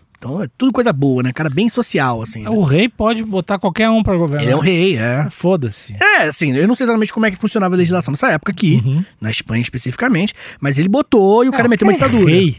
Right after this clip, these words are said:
Speaker 2: né?
Speaker 1: É, o cara é
Speaker 2: É
Speaker 1: rei.
Speaker 2: rei.
Speaker 1: É, n-, n-, não, não que todos os reis possam fazer tudo.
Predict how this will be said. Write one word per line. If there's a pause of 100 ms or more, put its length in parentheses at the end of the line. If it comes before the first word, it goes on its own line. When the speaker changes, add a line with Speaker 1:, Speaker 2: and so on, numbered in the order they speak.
(120)
Speaker 2:
né?
Speaker 1:
É,
o
cara
é
Speaker 2:
É
Speaker 1:
rei.
Speaker 2:
rei. (180)
Speaker 1:
É,
n-, (500)
n-,
não,
não
que
todos
os
reis
possam
fazer
tudo.